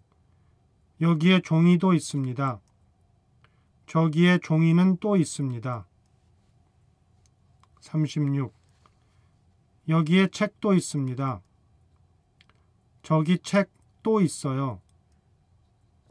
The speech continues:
삼십칠. 몇 시간이나 걸립니까? 한 세 시간 반 걸립니다. 삼십팔.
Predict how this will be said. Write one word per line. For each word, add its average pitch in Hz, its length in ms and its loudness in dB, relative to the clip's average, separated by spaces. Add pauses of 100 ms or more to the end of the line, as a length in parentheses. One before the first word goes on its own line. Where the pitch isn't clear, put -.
(920)
삼십칠. 143 880 -6 (1800)
몇 165 160 2
시간이나 175 580 2
걸립니까? 143 880 -2 (1400)
한 190 240 2
세 165 260 0
시간 170 400 2
반 156 320 0
걸립니다. 120 720 -8 (2250)
삼십팔. 143 880 -4